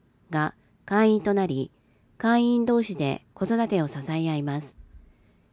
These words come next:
急な用事や仕事が入り、一時的に子供を預かってほしいとき、リフレッシュしたいとき、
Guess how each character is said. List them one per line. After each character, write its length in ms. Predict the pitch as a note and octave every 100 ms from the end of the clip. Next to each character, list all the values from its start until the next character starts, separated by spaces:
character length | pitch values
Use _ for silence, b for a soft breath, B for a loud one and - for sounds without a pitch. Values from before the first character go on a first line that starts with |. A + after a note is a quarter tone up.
| _ _
急 180 | - A#3+
な 140 | A#3+ A#3
用 200 | A3+ A3+
事 140 | G#3+
や 120 | G3+
仕 140 | G3+ G3
事 240 | A3+ A#3
が 100 | A3+
入 280 | A3+ A3+ F#3
り、 260 | D3 C#3 - _
一 220 | - F3+ G#3
時 140 | G#3
的 240 | G3+ G3+
に 160 | F#3+ F#3
子 160 | - F#3+
供 260 | G#3+ A3+
を 80 | G#3+
預 180 | F#3 A#3
か 120 | B3+
っ 40 | B3
て 80 |
ほ 100 | F#3
し 180 | F3+ F#3+
い 60 | F#3
と 100 | D#3+
き、 280 | - C3+ - b b b b -
リ 120 | G3
フ 80 | A3
レ 100 | B3
ッ 40 |
シ 140 | B3 F3+
ュ 20 |
し 100 | -
た 140 | F#3+
い 80 | F#3
と 100 | F3+
き、 300 | F3 D3+ C#3